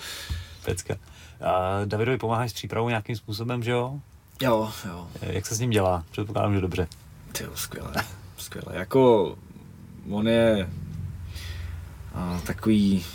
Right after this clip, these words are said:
Speaker 2: jak bych to řekl, já jsem to říkal o sobě vždycky, nebo máma něco říkala, jsem pako zapomnětlivý, tak to on je taky. Ale jinak prostě to je tak strašně, mm, tvárnej člověk, který,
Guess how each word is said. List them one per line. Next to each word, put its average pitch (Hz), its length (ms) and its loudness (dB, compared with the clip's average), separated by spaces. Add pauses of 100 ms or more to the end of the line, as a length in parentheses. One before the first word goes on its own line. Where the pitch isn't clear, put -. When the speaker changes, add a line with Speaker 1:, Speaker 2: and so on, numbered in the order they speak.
Speaker 2:
jak - 80 -8
bych 92 160 -8
to - 160 -2
řekl, 90 240 -2 (540)
já - 60 -12
jsem 95 140 -8
to - 120 -6
říkal 95 260 0
o 85 60 -2
sobě 98 280 0
vždycky, 95 280 -2
nebo 92 100 0
máma 92 260 -2
něco 95 180 -4
říkala, 98 220 -4
jsem 98 200 -4 (120)
pako 104 240 -2
zapomnětlivý, 101 760 0
tak 98 180 -4
to 101 140 -2
on 101 120 2
je 107 80 2
taky. 117 340 2 (500)
Ale 85 180 -2
jinak 87 260 -2
prostě 92 440 0
to 87 100 0
je 87 160 0
tak - 320 -4
strašně, 90 920 0 (1500)
mm, 92 340 -4
tvárnej 110 640 2
člověk, 101 600 2 (200)
který, 95 520 0